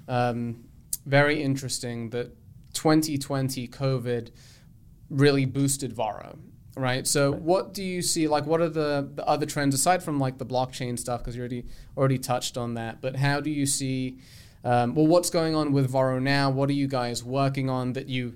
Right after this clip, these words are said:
Speaker 1: you know, obviously you can't spill all the secret sauce,
Speaker 2: Of course.
Speaker 1: but, you know, some of it, and, you know, what's next for you guys over the next, uh, few years in order to grow and provide value to your realtors at Varo?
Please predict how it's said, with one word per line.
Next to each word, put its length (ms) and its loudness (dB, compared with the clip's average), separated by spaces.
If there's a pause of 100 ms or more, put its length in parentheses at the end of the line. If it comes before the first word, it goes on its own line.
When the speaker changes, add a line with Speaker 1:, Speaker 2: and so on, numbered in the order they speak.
Speaker 1:
you 100 -4
know, 120 0
obviously 440 -2
you 80 -10
can't 400 -10
spill 300 -2
all 200 2
the 100 -4
secret 360 -6
sauce, 440 -2
Speaker 2:
Of 100 -2
course. 240 -2
Speaker 1:
but, 220 -20 (160)
you 80 0
know, 140 2
some 300 2
of 120 2
it, 320 0
and, 400 -2
you 140 -2
know, 140 4
what's 500 -2
next 300 0
for 80 -8
you 120 0
guys 300 -2
over 180 -4
the 100 -4
next, 440 -6
uh, 260 -6
few 340 0
years 380 -2
in 80 -6
order 240 -4
to 160 -12
grow 380 4
and 240 0
provide 380 -6
value 320 -6
to 360 -8
your 120 -10
realtors 320 -10
at 60 -16
Varo? 340 -10